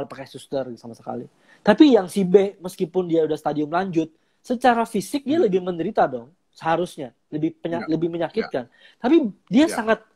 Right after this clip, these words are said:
Speaker 1: terlihat lepas, lega, bahagia,
Speaker 2: Hmm.
Speaker 1: bersyukur, dan malah bisa men-, menikmati momen-momen terakhirnya dengan keluarga gitu.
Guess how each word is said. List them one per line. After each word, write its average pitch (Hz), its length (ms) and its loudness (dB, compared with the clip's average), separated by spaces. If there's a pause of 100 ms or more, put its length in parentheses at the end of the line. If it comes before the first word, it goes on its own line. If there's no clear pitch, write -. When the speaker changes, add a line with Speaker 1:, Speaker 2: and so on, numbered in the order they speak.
(140)
Speaker 1:
terlihat 202 480 0
lepas, 175 640 -2
lega, 147 560 -2 (640)
bahagia, 139 880 -4
Speaker 2:
Hmm. 110 480 -10
Speaker 1:
bersyukur, 180 720 0 (240)
dan 247 160 4
malah 226 240 4
bisa 208 260 0
men-, 190 300 -6
menikmati 175 560 -2
momen-momen 160 480 -2
terakhirnya 165 480 -2
dengan 139 160 -8
keluarga 135 400 -2
gitu. 110 300 -20